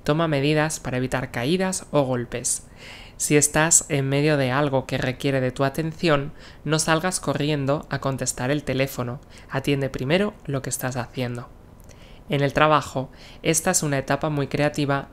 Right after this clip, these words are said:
para las personas que estéis en este momento poniendo a funcionar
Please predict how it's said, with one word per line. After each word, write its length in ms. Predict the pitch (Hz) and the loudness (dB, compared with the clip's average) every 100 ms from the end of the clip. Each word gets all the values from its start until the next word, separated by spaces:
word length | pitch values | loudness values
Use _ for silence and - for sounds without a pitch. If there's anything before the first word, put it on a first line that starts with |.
| - | -4
para 180 | 147 165 | 2 4
las 220 | 160 147 | 4 0
personas 720 | - 131 - 143 147 156 - - - - | -4 -2 0 0 0 -2 -4 -10 -20 -4
que 80 | 160 | 0
estéis 520 | 156 - 139 147 - | 0 0 0 -2 -4
en 160 | 143 135 | -4 -2
este 300 | 135 - 147 - | -2 0 -2 -2
momento 540 | 135 135 135 - 160 | -2 -2 -2 0 -2
poniendo 340 | 139 131 139 | 0 -2 -2
a 20 | 147 | -2
funcionar 720 | 151 139 127 131 143 - | -2 -2 -2 0 2 0